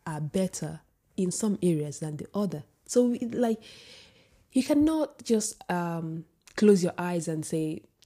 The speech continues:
mm, that you're not better than us. Okay, maybe the us here is the Swedes. I just don't get it. "You shall not believe you know more than us."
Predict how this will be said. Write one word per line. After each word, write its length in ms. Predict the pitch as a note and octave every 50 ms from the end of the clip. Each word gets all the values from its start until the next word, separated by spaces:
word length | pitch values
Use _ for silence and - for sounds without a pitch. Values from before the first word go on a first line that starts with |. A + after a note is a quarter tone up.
| _ -
mm, 140 | D#3 E3 - - -
that 340 | - D#3+ D3+ D3+ - - - - -
you're 200 | F#3+ F#3 F3 E3+
not 180 | F3 F3+ D#3+
better 220 | D3+ E3 - F3 D#3+
than 180 | D#3 D3 - -
us. 280 | - D#3 D#3 - - - - - - _ -
Okay, 240 | A3+ A3+ A3+ A3 G3
maybe 300 | F#3+ A#3 C#4+ D#4 C4+ B3
the 140 | F#3 E3+ -
us 220 | F3+ F#3 F3 - -
here 280 | E3+ F3+ F3 E3 E3 -
is 160 | D#3+ D3+ C#3
the 100 | - D#3+
Swedes. 640 | C#3+ - - - E3 E3 D3+ C#3 - - - - - - - - -
I 40 |
just 280 | F#3 - F3 F3 - -
don't 200 | E3 D#3 D#3 D3
get 180 | - D3+ D3+ D#3
it. 140 | D3 - _ _ _ _ _ _ _ _ _ _ _ - _ _ _ _ _ _ _ -
"You 140 | A3 A3+ A3
shall 220 | - - B3 A3+
not 240 | A#3 C4 C#4 B3+ G3+
believe 320 | G3 F#3+ F#3+ G3 G3+ G3
you 140 | E3+ E3+ F3
know 220 | E3+ F3 F3+ F3+ F3+
more 260 | F3 F3+ E3+ E3 E3
than 220 | D#3 D3+ C#3+ - - -
us." 480 | - D#3 D3 - - - - - -